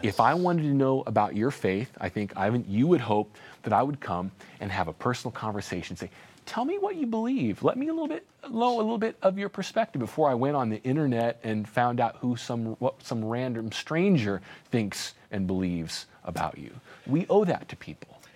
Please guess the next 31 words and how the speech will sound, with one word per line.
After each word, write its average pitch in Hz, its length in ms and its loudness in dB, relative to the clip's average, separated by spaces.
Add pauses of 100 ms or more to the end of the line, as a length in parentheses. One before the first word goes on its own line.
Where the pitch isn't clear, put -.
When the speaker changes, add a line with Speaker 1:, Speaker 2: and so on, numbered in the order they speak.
(260)
Speaker 2:
Jared, 117 420 2
thank 131 340 0
you 107 100 4
so 120 320 4
much 117 600 -2
for 101 220 0
being 113 340 2
with 107 220 2
us. 104 300 -2
This 110 260 -2
is 101 180 0
a 98 120 0
rich 110 480 2
topic, 127 560 0 (500)
and, 101 480 -2
uh, 98 460 -2
I 113 140 -4
pray 123 440 4
that 113 180 0
it 113 80 2
will 107 140 0
be 110 140 2
a 107 80 4
multiplier 104 880 0 (400)
helping 110 380 2
us 101 180 -2
to 107 100 -2
reach 98 400 -2
other 95 220 -4
people. - 540 -12 (100)
Speaker 1:
Amen. 80 300 -6